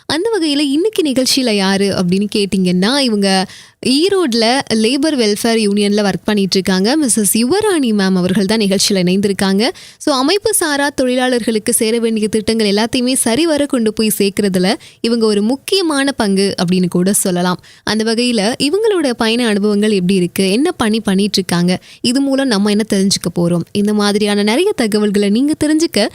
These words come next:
தொடர்ந்து இணைந்திருக்க. வாழ்த்துக்கள் மேம். உங்களை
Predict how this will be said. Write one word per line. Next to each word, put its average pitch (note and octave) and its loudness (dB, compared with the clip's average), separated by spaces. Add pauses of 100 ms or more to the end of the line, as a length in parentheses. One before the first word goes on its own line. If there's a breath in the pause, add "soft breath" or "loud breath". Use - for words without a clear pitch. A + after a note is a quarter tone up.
(220 loud breath)
தொடர்ந்து G#4+ 0
இணைந்திருக்க. F#3 0 (500 soft breath)
வாழ்த்துக்கள் G#3+ 0
மேம். G3+ 0 (220)
உங்களை F4+ 2